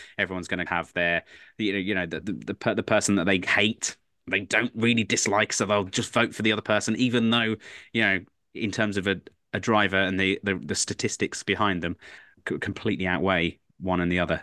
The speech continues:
But you know who's doing we-, really well and who will always do really well? Ayrton Senna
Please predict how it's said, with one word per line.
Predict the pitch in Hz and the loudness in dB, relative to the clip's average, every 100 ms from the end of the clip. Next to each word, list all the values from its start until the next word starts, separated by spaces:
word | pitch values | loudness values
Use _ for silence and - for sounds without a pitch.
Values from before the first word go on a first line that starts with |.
| - | 0
But | 139 - | 0 2
you | 117 | 4
know | 139 | 6
who's | 139 135 | 6 6
doing | 139 127 | 6 6
we-, | 123 131 | 6 6
really | 123 131 127 | 4 4 4
well | 123 120 101 | 4 4 2
and | 101 | 0
who | 120 | 2
will | 110 | 2
always | 117 110 | 2 0
do | 113 107 | 0 0
really | 104 | 0
well? | 104 101 98 - _ - | 2 2 0 -8 _ -2
Ayrton | 135 - 107 | 0 0 -2
Senna | - 92 92 | 0 0 0